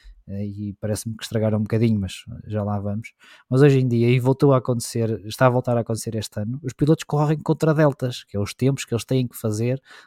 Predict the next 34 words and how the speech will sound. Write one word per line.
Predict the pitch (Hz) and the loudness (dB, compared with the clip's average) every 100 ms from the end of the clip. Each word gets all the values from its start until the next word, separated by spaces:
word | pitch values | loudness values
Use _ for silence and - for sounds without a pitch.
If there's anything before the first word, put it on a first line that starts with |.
| - | -8
durante | 120 127 131 131 | 0 2 2 2
o | |
Grande | 131 131 | 0 0
Prémio | - 139 139 131 | -2 -2 0 0
para | - 131 131 | 2 2 4
uma | 127 | 0
determinada | - - 123 123 123 120 | -4 -4 0 2 2 0
tática | - 127 - - | -2 -4 -4 -10
funcionar. | 120 139 - 131 127 113 _ - _ _ - | -6 -6 -4 -2 0 -2 _ -20 _ _ -16
Eh, | 98 98 - | -16 -14 -4
não | 120 127 | 2 6
há | 135 135 135 | 8 10 8
imprevisibilidade, | 131 139 127 127 127 123 127 127 - 117 | 4 2 0 0 -2 -2 -2 -2 -8 -6
não | 123 123 | -2 0
há | 127 | -2
imprevisibilidade, | 120 127 123 123 127 135 139 127 | -2 -4 -2 0 2 4 6 4
não | 117 117 | 2 2
dá | 123 120 | 4 4
para | - 131 | 4 0
um | |
piloto | 127 127 135 131 - - - - _ | 2 4 6 4 0 -12 -14 -20 _
tentar | 135 123 127 | -6 0 0
atacar | 127 135 139 147 | 2 2 4 6
outro, | 160 131 | 4 2
não, | 170 139 | -2 -2
porque | 113 - | -6 2
sabem | 147 143 143 | 4 4 2
que | - | -4
se | - | -6
o | 139 | -4
fizerem, | 147 139 151 156 156 220 _ _ _ _ _ _ | -2 -2 -2 -2 -6 -12 _ _ _ _ _ _
acabou | 117 139 135 135 143 | -8 -2 0 4 4
a | |
corrida | 139 127 139 131 123 | 2 -2 -2 -2 -4